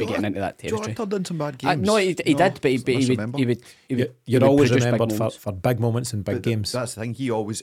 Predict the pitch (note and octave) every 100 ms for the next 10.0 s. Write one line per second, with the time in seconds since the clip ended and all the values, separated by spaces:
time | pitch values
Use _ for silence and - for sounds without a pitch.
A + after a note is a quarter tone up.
0 | - A#2 G2+ B2 D3 C#3+ - B2 F#2+ -
1 | C#3+ - _ _ A2 G2 F#2+ F2+ - G2
2 | G2+ - _ F#2+ F2+ - _ _ - F2+
3 | G#2 - E2 F#2+ F#2 F#2 F#2 G2+ G2 -
4 | G2+ - E2 F#2 G#2 G2 - - F2+ F#2
5 | G2 G2 F2+ E2 G2 A#2+ A#2+ G#2+ G2+ C#2+
6 | F2+ _ _ _ _ C#3 A2 F#2+ F2 -
7 | - G2 F#2 - - _ _ C#3 C#3 G2+
8 | F2+ F2 D#2+ E2+ - _ _ - - -
9 | G2+ F2+ D2+ - - - D2+ G#2+ A2